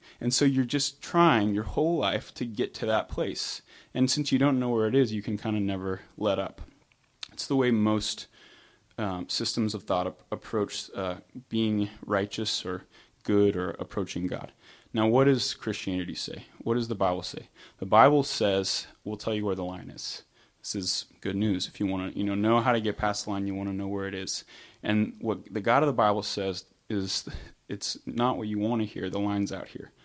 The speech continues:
The line, the standard, the, the point where you cross over from being not good to good, acceptable to me, isn't some midway point along the way. It's at the end. It's perfection.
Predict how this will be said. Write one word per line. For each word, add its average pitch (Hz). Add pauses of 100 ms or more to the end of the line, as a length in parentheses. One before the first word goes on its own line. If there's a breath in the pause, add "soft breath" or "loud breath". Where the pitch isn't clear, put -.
(140 soft breath)
The 110
line, 104 (640 soft breath)
the 107
standard, 127 (400 soft breath)
the, 107
the 107
point 147
where 120
you 104
cross 127
over 120
from 104
being 104
not 110
good 113
to 107 (160)
good, 113
acceptable 120
to -
me, 120 (340 loud breath)
isn't 151
some 120
midway 113
point 107 (220)
along 107
the 101
way. 95
It's 120
at 139
the -
end. -
It's -
perfection. -